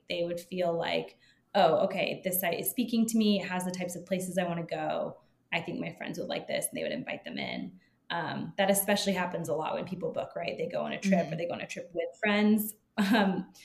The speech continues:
Speaker 1: one funny story is we had one member went on a trip with another couple and they hadn't booked through Well Traveled. And, like, our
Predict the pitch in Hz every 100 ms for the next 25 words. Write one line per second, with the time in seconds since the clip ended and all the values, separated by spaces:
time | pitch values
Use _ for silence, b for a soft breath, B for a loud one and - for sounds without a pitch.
0 | B _ 185 175 202 202 202 208 190 180
1 | - _ - 185 170 175 180 180 180 175
2 | - 190 190 185 170 - 170 165 170 160
3 | 160 - 175 180 185 170 170 165 156 156
4 | - 151 - - - _ _ 175 170 196
5 | 196 208 185 202 226 233 B B B -
6 | 180 170 170 147 - - 190 196 -